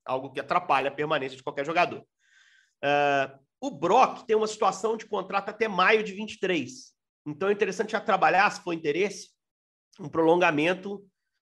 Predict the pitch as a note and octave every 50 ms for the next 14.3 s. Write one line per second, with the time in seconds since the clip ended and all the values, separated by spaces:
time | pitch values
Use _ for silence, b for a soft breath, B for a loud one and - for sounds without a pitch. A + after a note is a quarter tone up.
0 | _ _ _ _ D#3+ G#3 G3+ D#3 B2+ - - - C3+ E3 F3 F3 E3 D#3 E3 E3
1 | E3 E3+ E3+ E3+ E3 E3 F3 - - C#3 B2+ - - C3+ C3 B2+ - C3 B2+ -
2 | A#2+ B2+ - - D3+ D#3 E3+ F3+ F3 F3+ - - A#2+ A2 G#2+ - A2+ A2+ A#2 -
3 | - C#3+ A#2+ G#2 - - _ C3+ C3+ C3 C#3 D3+ E3 D#3+ - G3 D3+ E3 F#3 G3+
4 | - - D#3+ F3 E3 E3 D3 C3 C3 D3+ D3+ D3+ C#3+ - - - _ _ - C#3+
5 | C#3+ C#3+ C#3+ D3 _ - D3+ D3 - D#3+ D3 B2 G#2+ F#2+ - - _ _ _ _
6 | _ _ _ _ _ _ _ _ _ _ _ _ _ - A#3+ B3 B3+ C4 G#3+ A3+
7 | A3+ A3+ - B3 A3 F#3+ A3 G#3+ - G3+ G3 - - B3+ B3 A#3 A3 A3 - A3
8 | G#3+ A3 G#3+ G3 F#3 F3 E3+ D#3 C3+ C3 C3+ C3 C3 C3 C#3 B2+ - - - D#3
9 | D#3 D#3 D3+ D3 D3+ D3+ E3 D3+ A#2+ A#2+ A2 G2+ - - _ _ - F3 A3+ A#3+
10 | A#3 A#3 A3 G3+ F3+ D#3 G3+ A#3 B3 B3 A#3 G#3+ A3 - F#3+ G3 G#3 G3 - -
11 | G3 F#3+ F#3 F#3 F#3 F3+ F3 E3+ E3+ - E3+ E3 - D#3 D#3 D3+ - F#3+ F#3+ F#3
12 | - F#3 F3 E3 D#3 D#3+ D#3 D#3 - F3 E3+ E3+ E3 E3 E3 E3 - - - -
13 | _ C3+ D3+ D3 - D#3+ D#3+ D3+ D#3 - D3+ D3+ - - D#3+ D3+ - E3 D3 -
14 | - A#2+ A2+ G#2 -